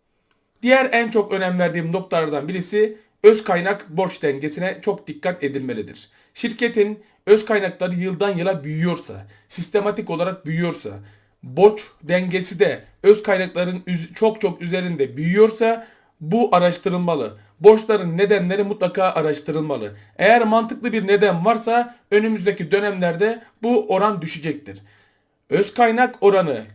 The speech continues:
güçlü olan şirketler belli noktalarda kendilerini ön plana çıkarabilir. Bu yüzden öz kaynak borç dengesine çok dikkat edilmelidir. Bu noktaya da beş puan veriyoruz. Diğer en çok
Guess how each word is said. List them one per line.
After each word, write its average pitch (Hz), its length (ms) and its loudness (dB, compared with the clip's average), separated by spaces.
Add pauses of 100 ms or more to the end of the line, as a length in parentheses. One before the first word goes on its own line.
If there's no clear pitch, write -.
güçlü 190 300 -4
olan 185 340 2
şirketler 214 840 -2 (320)
belli 190 460 2
noktalarda 190 720 0
kendilerini 180 480 -2
ön 185 260 -4
plana 175 380 -4
çıkarabilir. 143 640 -6 (220)
Bu 208 180 2
yüzden 170 360 0 (300)
öz 220 220 8
kaynak 196 480 -2
borç 220 240 6
dengesine 196 600 -2
çok 226 300 -4
dikkat 302 380 -4
edilmelidir. 131 640 -6 (240)
Bu 254 100 -2
noktaya 170 380 0
da 127 120 0
beş 127 200 -8
puan 104 260 -8
veriyoruz. 127 540 -4 (1900)
Diğer 247 300 4
en 240 200 2
çok 214 340 0